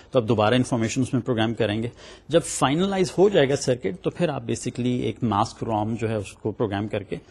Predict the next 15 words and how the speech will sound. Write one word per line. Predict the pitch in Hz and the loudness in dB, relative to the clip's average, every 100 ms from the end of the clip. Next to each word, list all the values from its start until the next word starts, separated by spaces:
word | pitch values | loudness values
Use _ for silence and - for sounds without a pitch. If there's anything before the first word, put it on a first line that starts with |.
| - - | -20 -6
لگا | 113 95 | 0 0
سکتے | - - - | 0 -8 -14
ہیں | - | -16
اس | - | -14
میں۔ | - - - - - _ _ _ _ _ - | -14 -16 -20 -20 -20 _ _ _ _ _ 0
جو | 165 214 208 | 6 6 6
اریزیبل | 156 160 180 277 226 285 | 6 8 8 6 2 0
پروگرامیبل | 220 175 175 208 220 | 0 0 0 2 2
roms | 202 151 160 185 - | 4 6 6 4 2
ہیں | 185 | 0
دو | 170 151 185 | 2 6 6
قسم | 175 170 | 4 2
کی | 151 | 4
ہوتی | 151 127 123 | 6 6 4
ہیں، | 170 214 | 2 2